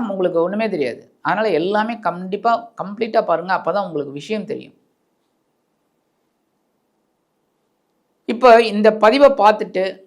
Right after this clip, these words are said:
கமெண்ட்ஸ் பண்ணுங்க, அதே சமயம் லைக் பண்ணுங்க, ஷேர் பண்ணுங்க. இப்போ இந்த பதிவுக்கு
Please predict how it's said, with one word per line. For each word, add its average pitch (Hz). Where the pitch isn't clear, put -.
கமெண்ட்ஸ் 214
பண்ணுங்க, 170
அதே 180
சமயம் 180
லைக் 180
பண்ணுங்க, 170
ஷேர் 139
பண்ணுங்க. 117
இப்போ 185
இந்த 185
பதிவுக்கு 214